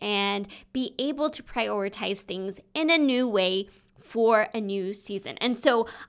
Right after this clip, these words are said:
I'm going to be walking through this exercise myself this week. So know that this is not something that's just theoretical. It is something that I am actually doing in my own life, and I hope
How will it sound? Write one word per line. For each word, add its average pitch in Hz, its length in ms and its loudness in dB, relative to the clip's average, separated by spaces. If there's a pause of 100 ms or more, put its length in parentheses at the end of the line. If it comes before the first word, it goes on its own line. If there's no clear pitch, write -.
I'm 294 280 8
going 302 240 4
to 262 100 -6
be 269 180 2
walking 220 500 4
through 240 180 -4
this 233 360 2
exercise 233 640 2 (540)
myself 233 580 0 (100)
this 330 180 2
week. 359 300 0
So - 440 6 (480)
know 277 380 4
that 269 220 0
this 277 160 -2
is 233 160 -4
not 220 260 0
something 214 260 -4
that's - 300 -6
just 185 280 -4
theoretical. 185 600 0
It 233 240 2
is 220 180 2
something 226 420 0
that 190 220 2 (360)
I 226 80 4
am 220 160 0 (100)
actually 220 640 0
doing 190 400 -4
in - 120 -10
my 190 140 -6 (100)
own 349 200 6
life, 262 260 6 (140)
and 196 120 -2
I 180 120 -2
hope 277 480 0